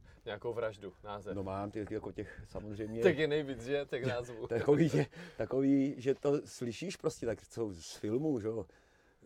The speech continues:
Speaker 2: Já nevím, Pulp Fiction si viděl, že jo?
Speaker 1: Aha.
Speaker 2: Tak jak sně Pulp Fiction mám cestu, ale tak to bylo jenom takový, že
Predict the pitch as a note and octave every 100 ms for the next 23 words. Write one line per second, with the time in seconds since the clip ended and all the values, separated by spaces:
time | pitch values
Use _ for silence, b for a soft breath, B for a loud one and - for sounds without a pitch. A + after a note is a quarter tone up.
0 | - - - - G2 G#2+ A2 A2 A2 G#2+
1 | - A2+ G2 F#2+ B2 C3 B2 G#2 A#2 C#3+
2 | G#2+ G#2 - - G2 F2 F2+ F#2+ F#2 -
3 | A2 G#2+ - - A2+ G#2+ G2+ - G#2 A2
4 | A2 A2 G#2 A#2 G#2+ G#2+ A#2